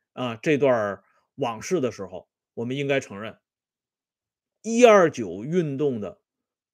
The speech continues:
领导权始终是在这几个人手中的。第一，彭涛；第二，啊，黄敬；第三，谷景生；第四，姚依林；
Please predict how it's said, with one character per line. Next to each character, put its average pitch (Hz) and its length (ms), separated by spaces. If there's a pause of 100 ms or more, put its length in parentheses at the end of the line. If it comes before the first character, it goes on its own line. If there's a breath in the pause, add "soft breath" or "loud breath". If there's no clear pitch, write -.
领 143 320
导 107 220
权 101 400 (300)
始 - 360
终 190 240
是 160 140
在 151 160
这 208 240
几 107 120
个 98 80
人 95 160
手 - 200
中 101 160
的。 95 120 (640)
第 214 180
一， - 180 (800)
彭 139 180
涛； 160 200 (1300)
第 185 100
二， 175 240 (960)
啊， 101 300 (1500)
黄 113 280
敬； 190 220 (360)
第 180 140
三， 196 380 (180)
谷 151 180
景 127 160
生； 143 280 (380)
第 196 160
四， - 420 (200)
姚 139 240
依 175 140
林； 120 220